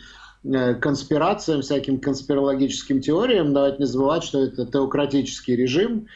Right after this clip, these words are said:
Религия сама по себе — это одна большая конспирологическая теория. И, разумеется, они, м, воспринимают это именно так. Вот, э, Израиль убил генерала Захиди.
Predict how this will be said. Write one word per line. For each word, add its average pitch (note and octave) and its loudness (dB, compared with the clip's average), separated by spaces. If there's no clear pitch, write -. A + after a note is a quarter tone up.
Религия C3+ 2
сама E3 0
по A3 -12
себе — C3+ 0
это B2+ -2
одна B2+ 0
большая A#2 0
конспирологическая A#2+ -2
теория. A2 -2
И, C3 6
разумеется, D#3+ 2
они, D3 0
м, C3 0
воспринимают D3+ 2
это E3 2
именно D#3+ 4
так. A#2+ -4
Вот, C#3 0
э, C3+ 2
Израиль D#3 2
убил C3 2
генерала B2+ 0
Захиди. A#2 -2